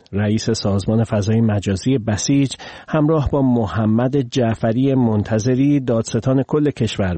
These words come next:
به فهرست تحریم‌های حقوق بشری اضافه شدند. وزارت خزانه‌داری اعلام کرد منتظری مسئولیت تعقیب معترضانی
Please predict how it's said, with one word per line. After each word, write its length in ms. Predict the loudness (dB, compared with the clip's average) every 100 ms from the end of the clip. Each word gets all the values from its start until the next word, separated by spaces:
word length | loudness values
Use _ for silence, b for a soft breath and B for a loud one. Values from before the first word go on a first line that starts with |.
| -2
به 100 | -2
فهرست 500 | 0 0 0 0 -2
تحریم‌های 760 | -2 -2 0 0 0 0 2
حقوق 420 | 2 2 0 0
بشری 640 | -2 -2 -4 -2 0 -2 -4
اضافه 400 | -4 -2 -2 -4
شدند. 500 | -4 -4 -6 -10 -14 -16 B B B B B
وزارت 420 | -2 0 0 0
خزانه‌داری 720 | -2 -2 0 0 0 0 0 0
اعلام 280 | 0 0
کرد 320 | 0 0 0 -2 B B B B
منتظری 680 | 0 0 0 0 2 2 2 2
مسئولیت 580 | -2 -2 0 0 0 -2
تعقیب 500 | -2 -2 0 0 2
معترضانی 920 | 2 0 -2 -2 -2 0 2 2 0